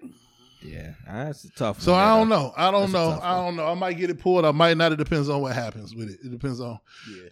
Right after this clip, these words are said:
Speaker 2: So almost, I almost don't wanna get it pulled, 'cause if I get it pulled, it's gonna, it's gonna force other shit to happen. So.
Speaker 1: Mm-hmm.
Speaker 3: Yeah, I have to have major dental work, like, through and through.
Speaker 2: Mm-hmm.
Speaker 3: I have. I was eating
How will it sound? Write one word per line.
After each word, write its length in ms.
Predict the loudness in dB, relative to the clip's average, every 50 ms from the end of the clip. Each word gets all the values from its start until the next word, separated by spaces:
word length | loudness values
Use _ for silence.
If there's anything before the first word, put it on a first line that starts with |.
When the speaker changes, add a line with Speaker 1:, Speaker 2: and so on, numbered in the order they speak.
| _ -2 0
Speaker 2:
So 80 | 2 2
almost, 360 | 4 4 4 4 2 2 2
I 120 | 4 4 4
almost 420 | 4 4 2 4 4 4 2 0
don't 140 | 0 0 0 0
wanna 140 | 0 0
get 180 | -2 -2 -4 -4
it 120 | -6 -6
pulled, 340 | -6 -4 -2 -2 -2 -4 -4
'cause 100 | -4 -4 -2
if 60 | -2
I 100 | 0 0
get 120 | 0 0 0
it 140 | -2 -2
pulled, 240 | -2 0 2 2 2
it's 100 | 0 -2
gonna, 300 | -4 -6 -8 -8 -8 -10
it's 140 | -12 -12 -12
gonna 160 | -14 -16 -18 -18 _ -14
force 240 | -10 -8 -8 -8 -8
other 120 | -10 -12
shit 160 | -12 -14 -14 -14
to 60 | -14
happen. 320 | -14 -14 -14 -14 -16 -16
So. 220 | -14 -12 -12 -14 -14 -18 -20 -20 -20 -20
Speaker 1:
Mm-hmm. 300 | -18 -18 -18 -18 -20 -20 -20 _ _ _ -20 -20 _
Speaker 3:
Yeah, 240 | -18 -16 -14 -12 -10
I 60 | -8
have 180 | -8 -8 -10 -12
to 100 | -14 -16
have 260 | -14 -14 -14 -16 -18 _ _ _ _ _ _ _ _ _ _ _ _ -20 -20 -20
major 640 | -20 -18 -16 -14 -12 -10 -10 -10 -10 -12 -12 -14 -16
dental 320 | -18 -18 -18 -18 -18 -18
work, 280 | -18 -18 -20 -20 -20 _ _ _ _ _ _ _ _ _ _ _ _ _ _ _ _ _ _ _ _ -20
like, 220 | -18 -18 -18 -18 _ _ _ _ _ -18
through 220 | -16 -14 -14 -14
and 160 | -14 -18 -20
through. 260 | _ -20 -20 -20 -20 -20 _ _ -20
Speaker 2:
Mm-hmm. 400 | -14 -10 -8 -8 -8 -8 -10 -12 -14 -14 -14
Speaker 3:
I 80 | -16 -16
have. 260 | -16 -16 -20 -20 -20 _ _ _ _ _ _ _ _ _ -16
I 80 | -14 -14
was 220 | -14 -14 -18 -20 _ -20
eating 340 | -20 -20 _ -20 -20 -20